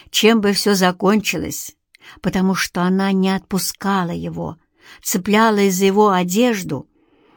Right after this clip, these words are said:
и все просила ее не оставлять.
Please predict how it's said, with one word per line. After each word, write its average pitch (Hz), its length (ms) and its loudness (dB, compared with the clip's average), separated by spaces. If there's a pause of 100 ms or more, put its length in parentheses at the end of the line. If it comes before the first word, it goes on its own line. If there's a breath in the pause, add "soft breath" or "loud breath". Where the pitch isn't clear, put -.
(120)
и 214 80 2
все 208 200 0
просила 208 500 -2
ее 196 400 2
не 190 220 0
оставлять. 180 800 -2